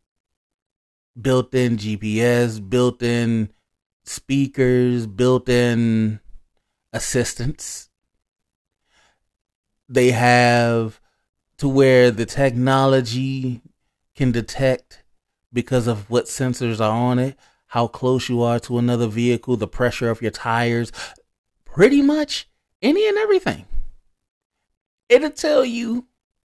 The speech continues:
the weather. It can tell you your preferred style of music. It can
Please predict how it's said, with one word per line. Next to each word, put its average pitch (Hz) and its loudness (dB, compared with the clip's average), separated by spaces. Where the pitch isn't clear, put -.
the 147 0
weather. 202 2
It 180 -2
can 175 -10
tell 180 0
you 151 0
your 143 0
preferred 143 0
style 156 0
of 123 0
music. 208 -2
It 160 6
can 139 2